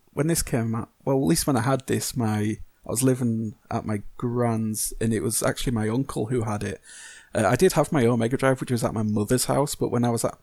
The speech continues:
my, no, oh, fucking, I'm trying to remember my life situation. Basically, this was when I was at my grandmother's and my uncle still lived with a parent, still lived with his parents. And, uh, yeah, he had a Mega Drive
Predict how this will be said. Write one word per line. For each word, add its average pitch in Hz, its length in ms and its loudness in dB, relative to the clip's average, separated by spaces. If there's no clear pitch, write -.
my, 110 320 -2
no, 170 420 0
oh, 127 120 -4
fucking, - 300 -6
I'm 131 140 -2
trying 143 200 -4
to - 60 -4
remember 117 280 -4
my 113 60 -6
life 120 260 -4
situation. - 560 -4
Basically, 127 400 4
this 151 240 0
was 139 160 -2
when 135 140 2
I 131 40 6
was 117 140 2
at - 80 -4
my 107 220 -4
grandmother's 120 580 2
and 113 80 -2
my 107 220 -6
uncle 110 580 -2
still - 280 -2
lived 107 280 -2
with - 120 -4
a - 60 -6
parent, 110 600 -6
still 120 280 0
lived 117 180 2
with 107 120 -6
his 107 160 -4
parents. 107 600 -8
And, 107 440 2
uh, 107 240 0
yeah, 120 200 0
he 113 160 -2
had 110 120 -2
a 107 40 -4
Mega 107 200 -4
Drive 107 480 -4